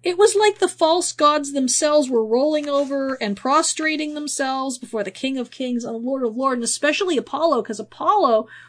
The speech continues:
was a messenger <laughs> god. Ah, the messenger god is proclaiming the King of Kings and the Lord of Lords. It reads really funny if you were reading it during that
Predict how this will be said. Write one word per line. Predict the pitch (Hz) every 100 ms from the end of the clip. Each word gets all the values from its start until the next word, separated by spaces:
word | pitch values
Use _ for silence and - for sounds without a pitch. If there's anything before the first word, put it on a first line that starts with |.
| _
was | 262 247
a | 240
messenger | 240 294 - 294 240 214
<laughs> | - - -
god. | 339 - - 330 - 339 - - 269 - - - _ _ _ _ _ - - - - - - - _ - - _ _ 370
Ah, | 466 494 494
the | 466
messenger | 440 453 415 392 370
god | 370 381 381
is | 349 269
proclaiming | 277 240 - 330 349 349 330
the | 226
King | 208 311 302
of | 254
Kings | - 285 277 277
and |
the | 233
Lord | 247 247
of | 214
Lords. | 240 240 220
It | 285
reads | 277 320 359 254 220
really | 208 277 294 262 262
funny | - 247 254 262 262
if | 220 -
you | 233 262
were | 254 226 214 202 196 _ _ _ _ _ _ _ _ - - _ _ _ _
reading | 247 240 269 254 233
it | 214 - - _ - 208
during | 226 220 214 202 190 185
that | 202 175 175